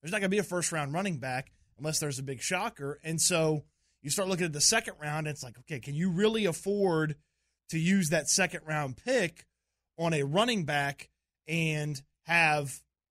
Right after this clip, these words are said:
a budget running back and a rookie be the top two backs with Dameon Pierce as the third running back? That doesn't scream to me like a successful twenty twenty-four for the Texans. Because as much as this free agency is about, like, hey, you gotta make smart decisions for the,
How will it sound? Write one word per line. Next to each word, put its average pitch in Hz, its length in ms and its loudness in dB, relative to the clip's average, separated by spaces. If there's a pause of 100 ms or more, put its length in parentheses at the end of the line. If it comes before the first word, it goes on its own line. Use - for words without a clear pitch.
(160)
a 139 260 -4
budget 170 540 0
running 190 300 2
back 185 440 4
and 156 120 -6
a 135 40 -4
rookie 175 380 -2
be 180 120 -2
the 143 100 -4
top 170 300 -6
two 190 160 -2
backs 156 440 -2
with 139 160 -12
Dameon 175 420 -2
Pierce 180 280 -2
as 143 140 -8
the 127 80 -18
third 170 280 -6
running 190 240 -4
back? 240 280 -2 (280)
That 208 160 -2
doesn't 233 400 0
scream 196 500 0
to 170 120 -6
me 170 300 2
like 147 120 -4
a 139 80 -8
successful 160 880 -2 (300)
twenty 175 340 -2
twenty-four 156 840 -4
for 139 180 -14
the 127 100 -12
Texans. 120 560 -10
Because 190 360 0 (320)
as 170 160 0
much 320 240 4
as 196 160 2
this 220 180 2
free 175 200 0
agency 180 420 0
is 151 100 -2
about, 151 240 -4
like, 139 140 -8
hey, 196 100 -2
you 196 60 0
gotta 170 120 -2
make 175 160 -4
smart 175 360 -2
decisions 160 440 -4
for 160 160 -8
the, 147 120 -6